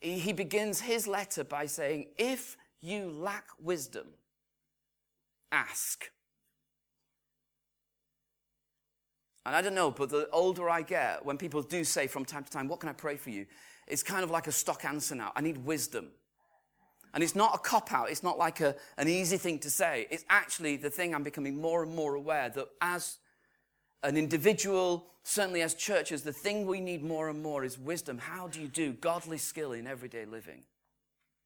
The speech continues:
And the second thing about Daniel is he was a man of courage. Did you hear him? He said to Belshazzar, he said, "I can, I, I'll, I'll do this for you." "Brilliantly," he said, "though, you can keep.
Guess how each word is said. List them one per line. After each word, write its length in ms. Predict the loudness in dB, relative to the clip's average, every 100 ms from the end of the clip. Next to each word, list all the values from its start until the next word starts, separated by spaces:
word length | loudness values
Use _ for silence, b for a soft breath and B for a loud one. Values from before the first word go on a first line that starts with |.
| _ _ _ _ _ _ _ _ -18 -4
And 100 | -2
the 60 | 0
second 360 | 0 0 -2 -4
thing 360 | -4 -4 -8 -4
about 280 | 0 2 4
Daniel 360 | 2 2 -2 -4
is 240 | -6 -4 -6
he 60 |
was 100 | -6
a 60 | -6
man 240 | -6 -8
of 120 | -10 -10
courage. 640 | -8 -8 -10 -8 -8 -8 _ _ _ _ _ _ _ _ _ _ _ _ _ _ _ _ _ -8
Did 100 | -2
you 100 | -2
hear 320 | 2 2 2
him? 200 | 0 -4 -14 -20 -12
He 80 | -6
said 260 | 0 0 0
to 340 | -2 -2 -2 -4
Belshazzar, 640 | -2 -2 -4 -8 -8 -12 -10
he 80 | -6
said, 160 | -2
"I 100 | -2
can, 280 | -4 -10 -10
I, 200 | -8 -8 -6
I'll, 200 | -6 -8 -12 _ _ _ _ _ _ _ _
I'll 100 | -8
do 120 | -6
this 160 | -6 -8
for 80 | -12
you." 140 | -14 -18 _ _ _ _ _ b b b -2
"Brilliantly," 440 | 2 2 0 -4
he 60 | -6
said, 220 | -6 -6
"though, 240 | -6 -6 -8
you 100 | -12
can 140 | -12 -12
keep. 340 | -10 -12